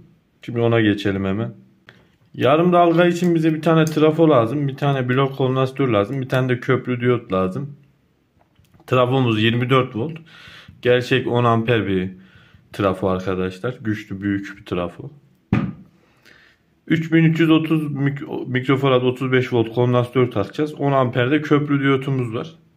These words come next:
Bunun bağlantıları nasıl oluyor? Bunun sizde bu şekilde olmayabilir.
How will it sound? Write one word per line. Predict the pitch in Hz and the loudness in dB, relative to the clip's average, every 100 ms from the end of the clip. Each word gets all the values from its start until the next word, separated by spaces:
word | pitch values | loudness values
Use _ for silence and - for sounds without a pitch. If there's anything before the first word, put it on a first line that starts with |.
| - | -6
Bunun | 147 147 | -2 2
bağlantıları | 151 147 151 151 147 151 151 147 | 4 4 4 2 2 4 4 4
nasıl | 131 107 - | 2 0 0
oluyor? | 107 104 151 | -2 -2 -4
Bunun | 143 143 160 151 - - | -2 0 0 -2 -10 -12
sizde | - 139 147 147 | -6 0 2 2
bu | |
şekilde | 143 151 147 147 151 | 2 2 2 2 4
olmayabilir. | 151 151 156 147 143 - | 4 4 4 4 0 -2